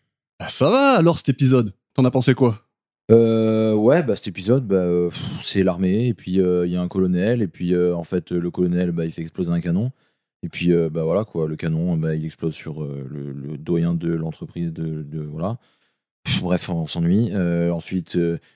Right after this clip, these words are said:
Speaker 2: il y a les, les, les petits soldats, bah, ils sont méchants, et, euh, le colonel, il est méchant avec les petits soldats, et Colombo, il arrive,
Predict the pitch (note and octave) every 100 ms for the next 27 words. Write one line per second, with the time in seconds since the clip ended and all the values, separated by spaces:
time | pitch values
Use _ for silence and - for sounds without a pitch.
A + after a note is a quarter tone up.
0 | _ F#2+ F2 E2 E2+ F2 D#2 E2+ F2+ D2+
1 | F#2 F#2 F2 - - F2+ E2+ G2+ G2 D#2+
2 | E2+ E2 E2+ F#2+ _ - E2 D#2 D#2 D#2
3 | D#2+ - D#2+ D#2+ F2 E2 D#2+ D#2+ - E2
4 | D#2 - - D#2+ E2 D#2 E2+ - - F2
5 | D#2+ - D#2+ D#2+ E2 E2 D#2+ D#2 F2+